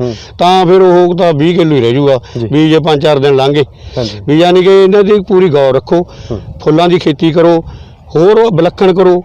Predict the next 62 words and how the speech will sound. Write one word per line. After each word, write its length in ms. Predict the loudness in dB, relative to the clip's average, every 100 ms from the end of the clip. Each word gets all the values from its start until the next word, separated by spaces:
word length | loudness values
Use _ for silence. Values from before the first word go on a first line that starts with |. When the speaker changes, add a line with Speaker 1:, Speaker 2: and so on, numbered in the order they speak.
| -4
Speaker 2:
ਟਮਾਟਰਾਂ 500 | 0 0 2 2 2
ਦੀ 120 | 2
ਕਰ 140 | 2 2
ਲਓ 160 | 2
ਜਾਂ 120 | 2
ਕਿਸੇ 280 | 0 0 0
ਵੀ 120 | 0
ਜਿਹੜੀ 260 | 2 0 2
ਆਉਂਦੀ 400 | 2 2 2 2
ਆ, 60 | 0
ਆਪਾਂ 180 | 0
ਕਹਿੰਦੇ 180 | 0 2
ਮਿਹਨਤ 360 | 2 2 0 0
ਕਰੋ। 220 | -2 -4 -6 -12 -10
Speaker 1:
ਜੀ। 140 | -10 -6
Speaker 2:
ਮਿਹਨਤ 280 | 0 0 2
ਨਾਲ 300 | 2 2 2
ਹੀ 80 | 2
ਚਿੱਟੇ 220 | 0 0
ਕੱਪੜੇ 280 | 0 0 0
ਪਹਿਨਗੇ। 400 | 0 2 2 0 -2
Speaker 1:
ਬਿਲਕੁਲ। 220 | -6 -4
Speaker 2:
ਆਹ 120 | -2
ਤੁਸੀਂ 240 | 0 2 2
ਨੇ 100 | 2
ਪਵਾ 240 | 2 0
ਤੇ 140 | 0
ਅੱਜ 120 | 0 0
ਮੇਰੇ 180 | 0
ਚਿੱਟੇ 240 | -2 -2 -2
ਕੱਪੜੇ। 360 | -2 -2 -2 -2
Speaker 1:
<laughs> 40 |
Speaker 2:
ਨਹੀਂ, 340 | -6 -6 -2 2
ਮੈਂ 220 | 2 2
ਤਾਂ 180 | 0 0
ਆਪ 120 | 0
ਆਈ 180 | 0 0
ਫਿਰਦਾ 220 | -2 -2
ਸੀਗਾ 540 | -2 -2 -2 -2 -4 -4 -6 -2
ਵੀ 100 | -2
ਚੱਲ 200 | 0 0
ਵੀ 120 | 0
ਚੈਨਲ 300 | 0 0 0
ਦੇ 100 | 0
ਆਵੇ 160 | 0 0
ਵੀ 60 |
ਚਿੱਟੇ 240 | 0 -2 -2
ਕੱਪੜੇ 240 | -2 0
Speaker 1:
ਚਲੋ। 180 | 0 0
Speaker 2:
ਪਾਓ। 140 | 0 -2
ਵੀ 80 | 0
ਮੇਰੇ 180 | 0 2
ਚਿੱਟੇ 240 | 0 0
ਕੱਪੜੇ 240 | 0 0 0
ਕੰਪਨੀ 320 | 0 0 2
ਨੇ 100 | 2
ਪਵਾਤੇ। 420 | 0 -2 -2 -6 -10 -14 -10
Speaker 1:
ਜੀ। 140 | -10 -10 -16 -10
Speaker 2:
ਹਾਂ, 200 | -8 -6
ਵੀ 180 | -4
ਇਸ 100 | -4
ਕਰਕੇ 420 | -4 -4 -4 -4